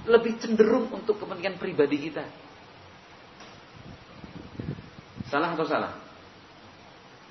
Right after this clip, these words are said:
Salah kali salah? Salah banget. Bener atau bener, Abu Azam? Iya, bener banget ya. Wah, alhamdulillah. Pak siapa? Biar jadi saksi,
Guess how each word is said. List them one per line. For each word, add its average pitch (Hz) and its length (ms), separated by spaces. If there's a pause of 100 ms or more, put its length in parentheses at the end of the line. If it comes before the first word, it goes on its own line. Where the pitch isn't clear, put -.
(760)
Salah 135 240
kali 135 160
salah? 139 320 (320)
Salah 117 240
banget. 135 280 (1500)
Bener 190 240
atau 233 80
bener, 220 240
Abu 190 160
Azam? 190 240 (1800)
Iya, 285 240
bener 185 240
banget 294 320
ya. 220 80 (720)
Wah, 143 400
alhamdulillah. 135 480
Pak 156 160
siapa? 196 320 (720)
Biar 170 160
jadi 190 160
saksi, 220 340